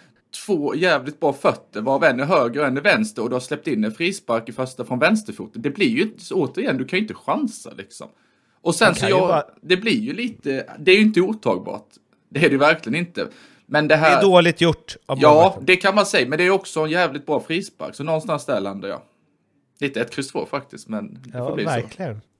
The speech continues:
Speaker 2: Tre tre, rättvist va?
Speaker 1: så. Ja, men
Speaker 2: Eller?
Speaker 1: varför ska målvakter alltid ner med händerna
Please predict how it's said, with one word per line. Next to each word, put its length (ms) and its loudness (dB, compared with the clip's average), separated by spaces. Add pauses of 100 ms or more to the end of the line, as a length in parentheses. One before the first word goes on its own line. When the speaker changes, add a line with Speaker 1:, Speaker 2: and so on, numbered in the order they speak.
(200)
Speaker 2:
Tre 240 4
tre, 320 2 (440)
rättvist 640 -4
va? 120 -10
Speaker 1:
så. 40 -20 (680)
Ja, 260 -2
men 140 -2
Speaker 2:
Eller? 140 -6 (120)
Speaker 1:
varför 320 -4
ska 140 -4
målvakter 500 -2
alltid 200 -4
ner 120 -4
med 120 -6
händerna 540 -6